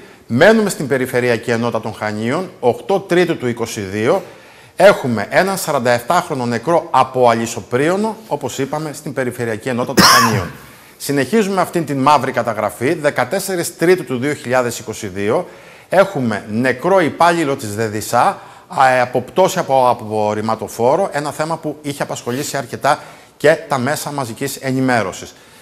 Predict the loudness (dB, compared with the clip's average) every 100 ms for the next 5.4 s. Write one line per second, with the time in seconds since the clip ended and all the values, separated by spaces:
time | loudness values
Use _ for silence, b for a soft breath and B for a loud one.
0 | B -6 -2 0 0 4 4 4 4 4
1 | 2 -6 B B B B 0 4 6 6
2 | 4 -4 -6 -8 -6 -6 -2 2 2 2
3 | -4 -8 -10 -8 -2 0 2 0 4 4
4 | 2 -2 -6 -6 -2 -2 -2 -2 -10 -10
5 | -8 -4 0 0